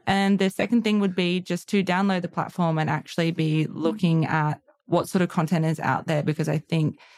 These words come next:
from what I've seen, especially with clients, is sort of navigating them through what TikTok looks like, and that it's not your typical advertising platform. It is very much an entertainment platform.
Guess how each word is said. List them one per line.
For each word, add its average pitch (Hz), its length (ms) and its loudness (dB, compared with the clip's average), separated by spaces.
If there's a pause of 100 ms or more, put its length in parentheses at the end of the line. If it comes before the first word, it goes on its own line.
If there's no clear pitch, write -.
(180)
from 180 140 4
what 165 140 2
I've 151 160 0
seen, 156 240 0
especially 151 420 -2
with 165 160 0
clients, 165 320 -2
is 170 100 -6
sort - 140 0
of 156 80 2
navigating 151 520 0
them 160 120 0
through 156 460 0 (180)
what - 220 -2
TikTok 165 400 -2
looks 156 200 0
like, 151 280 -2
and 160 100 4
that 147 100 2
it's - 220 -6
not 160 400 2
your 170 160 0
typical 160 600 0
advertising 156 600 0
platform. 151 600 0
It 156 120 2
is 151 200 2
very 156 240 0
much 151 240 -2
an 165 80 4
entertainment 151 640 0
platform. 151 680 0